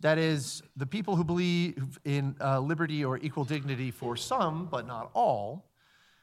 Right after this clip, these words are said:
uh, adapts to this problem the way humans usually do, by creating a social norm that people should do the socially beneficial thing. Libertarians would benefit from creating such, uh, and adopting such a social norm in favor of voting.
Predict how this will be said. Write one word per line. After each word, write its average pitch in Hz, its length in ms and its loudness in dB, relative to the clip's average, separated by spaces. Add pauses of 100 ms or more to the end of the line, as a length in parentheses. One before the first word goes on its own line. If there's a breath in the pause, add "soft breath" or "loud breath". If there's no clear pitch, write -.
uh, 135 180 6
adapts 185 380 6
to 196 60 -4
this 165 120 2
problem 147 640 6
the 139 80 0
way 139 200 0
humans 131 360 -4
usually 214 260 0
do, 110 140 -6
by 117 180 -2
creating 170 420 -4
a 175 40 -4
social 143 400 -6
norm 113 480 -6 (240 soft breath)
that 139 180 -4
people 143 540 -4
should 180 320 0
do 151 120 2
the 147 120 0
socially 131 400 -4
beneficial 110 560 -4
thing. 76 320 -12 (320 soft breath)
Libertarians 160 500 0
would 135 100 -6
benefit 139 360 -2
from 127 120 -12
creating 117 480 -8 (180)
such, - 340 -8 (100)
uh, 110 240 -4
and 120 160 -4
adopting 139 420 2
such 127 220 -6
a 127 60 -6
social 117 340 -6
norm 104 240 -6
in 95 60 -8
favor 101 300 -8
of 95 40 -12
voting. 92 340 -12